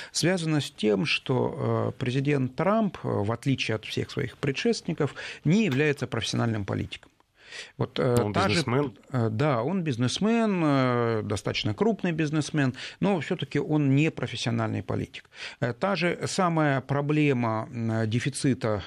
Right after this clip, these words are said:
Speaker 1: торгового баланса, с которой сталкивается С Ш А, э, вот, э,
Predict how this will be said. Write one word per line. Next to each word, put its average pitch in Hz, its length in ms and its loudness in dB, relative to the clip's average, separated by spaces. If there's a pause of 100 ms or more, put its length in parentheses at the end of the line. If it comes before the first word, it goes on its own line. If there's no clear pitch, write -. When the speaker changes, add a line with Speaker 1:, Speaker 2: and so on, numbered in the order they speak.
(100)
Speaker 1:
торгового 120 440 0
баланса, 143 720 0 (160)
с - 120 -10
которой 117 340 -2
сталкивается 104 1080 -4
С - 120 -20
Ш - 160 -2
А, 196 200 2 (440)
э, 135 60 0
вот, 117 340 -2
э, 127 480 2